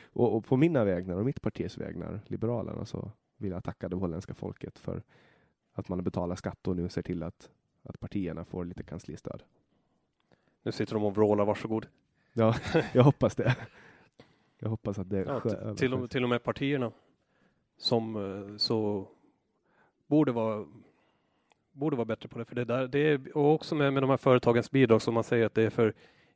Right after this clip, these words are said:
Speaker 2: ofta så är det för investeringar. Och, eh, problemet med det är att, eh, är att, eh, skattebetalarna får aldrig tillbaka någonting för det. Ja, företaget fortsätter att gå runt.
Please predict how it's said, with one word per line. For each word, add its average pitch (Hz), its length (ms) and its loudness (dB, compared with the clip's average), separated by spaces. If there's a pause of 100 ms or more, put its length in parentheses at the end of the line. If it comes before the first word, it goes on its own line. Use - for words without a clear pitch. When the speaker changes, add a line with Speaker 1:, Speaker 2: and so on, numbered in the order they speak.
(100)
Speaker 2:
ofta - 260 -2
så 123 120 -2
är 113 40 2
det 113 100 2
för - 120 -2
investeringar. 110 720 0 (800)
Och, - 340 -4
eh, 110 260 2 (1600)
problemet 131 420 4
med 127 120 2
det 131 60 4 (400)
är 110 60 0
att, - 280 -6
eh, 110 200 0 (1300)
är 117 120 -6
att, - 180 -8
eh, 107 220 -2
skattebetalarna 110 520 0
får 113 160 0
aldrig 107 180 -2
tillbaka - 300 0
någonting 107 260 -6
för 107 120 -4
det. 104 60 -4 (800)
Ja, 113 120 -2
företaget 110 420 0
fortsätter 110 380 -8
att 110 60 -8
gå 110 80 2
runt. 123 300 -4